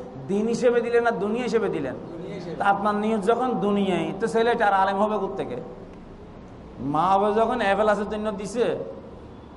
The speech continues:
Speaker 1: তো মা বাবার নিয়তের মধ্যে দি-, এ প্লাস দিন না দুনিয়ায়?
Speaker 2: দুনিয়ায়।
Speaker 1: তো দুনিয়ার জন্য ছেলে দিলে এটা দিনদার হবে কোত্থেকে আর? নিয়ত মা বাবার খারাপ না ভালা? মা বাবার নিয়তও খারাপ, মা বাবার দিকটা নিয়ত যেখানে খারাপ, ছেলে আর ফল কোত্থেকে ভালো হবে?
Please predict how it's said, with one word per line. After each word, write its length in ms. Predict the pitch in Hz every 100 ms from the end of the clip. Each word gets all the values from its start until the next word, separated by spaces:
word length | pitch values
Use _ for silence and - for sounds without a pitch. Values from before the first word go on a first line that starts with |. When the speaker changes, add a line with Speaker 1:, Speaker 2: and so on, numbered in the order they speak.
| - 196
Speaker 1:
তো 60 | 165
মা 400 | 170 180 202 196
বাবার 200 | 220 202
নিয়তের 420 | 202 214 220 226
মধ্যে 220 | 226 240
দি-, 280 | 185 202 180
এ 140 | 196
প্লাস 220 | 208 220 185 160
দিন 140 | 220
না 120 | 240
দুনিয়ায়? 440 | 220 214 208 170 131
Speaker 2:
দুনিয়ায়। 720 | 143 151 - 165 175 170 170 -
Speaker 1:
তো 100 | 220
দুনিয়ার 480 | 175 185 214 220 208
জন্য 200 | 226 302
ছেলে 260 | 240 254 220
দিলে 180 | 226
এটা 120 | 240 208
দিনদার 380 | 196 208 208
হবে 180 | 214 220
কোত্থেকে 440 | 196 196 170 160 147
আর? 120 | 123 - - - - -
নিয়ত 340 | 170 185 170
মা 180 | 180 185
বাবার 200 | 180 185
খারাপ 280 | 190 196 185
না 120 | 170
ভালা? 360 | 175 170 131 - - - - - - - - - - - -
মা 240 | 131 165 190
বাবার 180 | 196
নিয়তও 420 | 208 220 247 277 240
খারাপ, 320 | 226 170 143 - - - - - - - - - 165
মা 340 | 175 202 214
বাবার 280 | 220 214 170
দিকটা 220 | 208 240
নিয়ত 260 | 226 226 -
যেখানে 400 | 226 233 277 277
খারাপ, 600 | 254 226 190 - - -
ছেলে 200 | 254 247
আর 140 | 226
ফল 260 | - 277 -
কোত্থেকে 380 | 269 - 262
ভালো 220 | 285 285 254
হবে? 260 | 220 180